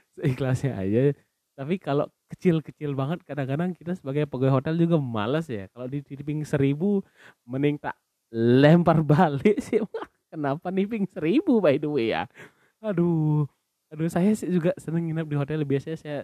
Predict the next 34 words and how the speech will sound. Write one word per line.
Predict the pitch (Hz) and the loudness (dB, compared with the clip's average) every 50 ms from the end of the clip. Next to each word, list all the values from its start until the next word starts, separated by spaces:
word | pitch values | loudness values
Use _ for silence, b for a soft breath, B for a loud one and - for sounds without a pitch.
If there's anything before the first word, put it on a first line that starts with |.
| - _ _ | -12 _ _
eh, | - 120 120 | -14 -14 -14
pas | - - 120 | -12 -14 -18
check | - - 117 101 _ | -18 -16 -20 -18 _
out | 117 110 110 | -10 -8 -6
nipping | 117 117 120 - - 135 139 | -4 -4 -4 -4 -4 -6 -6
itu | 143 170 160 | -6 -6 -6
paling | - 120 127 139 160 | -8 -8 -6 -4 -4
nggak | 180 - 156 | -4 -6 -6
ya | 160 165 | -8 -8
s-, | - - - _ _ - | -8 -10 -16 _ _ -10
dua | 135 147 160 | -2 0 0
puluh | 160 156 - 170 165 160 156 | 0 0 0 2 2 2 2
ribu | 160 143 131 135 151 180 180 156 | 2 -2 -4 -6 -2 0 0 0
lah | 127 107 104 _ _ _ _ _ _ _ _ | -2 -4 -12 _ _ _ _ _ _ _ _
buat | - 127 123 110 131 | -8 -6 -6 -4 -4
housekeeping. | 131 123 - _ - 113 117 - 101 - _ _ _ _ | -6 -6 -8 _ -20 -20 -14 -14 -14 -14 _ _ _ _
Saya | - - 135 131 - | -10 -6 -6 -6 -4
tahu | - 120 101 98 98 107 113 117 | -2 -4 -2 0 0 2 2 0
saya | 120 127 117 | 0 -4 -8
sudah | 117 - 123 123 117 117 | -10 -10 -8 -6 -4 -2
bayar | 113 95 98 104 107 113 113 | -2 0 2 2 2 2 0
service | - 98 92 104 104 98 98 _ _ | -2 -8 -10 -8 -10 -10 -10 _ _
charge | _ - 82 80 82 85 85 92 - _ _ _ _ _ _ _ _ _ | _ -14 -12 -8 -4 -4 -4 -4 -6 _ _ _ _ _ _ _ _ _
kalian, | 92 85 82 82 82 82 80 82 95 - | -12 -10 -8 -6 -6 -6 -6 -6 -8 -12
tapi | _ 95 _ - | _ -20 _ -16
kan | 104 - 101 101 - | -8 -8 -8 -8 -8
sebagai | - - 95 92 85 95 95 95 92 90 - _ _ _ _ _ _ - | -10 -10 -8 -6 -4 0 0 0 0 -2 -6 _ _ _ _ _ _ -20
rasa | 101 - 127 | -12 -10 -10
terima | 117 - 107 107 104 107 | -10 -8 -8 -6 -6 -6
kasih | 98 - 101 98 - _ - | -6 -8 -12 -14 -14 _ -10
sudah | - 113 113 104 107 | -4 -2 -2 -2 0
mau | 110 107 101 | 0 0 0
bersihin | 104 104 104 101 95 98 | -2 -4 -4 -6 -6 -6
kamar, | 104 95 95 98 101 98 95 98 98 98 95 95 98 | -8 -12 -12 -10 -8 -8 -6 -4 -4 -4 -4 -4 -6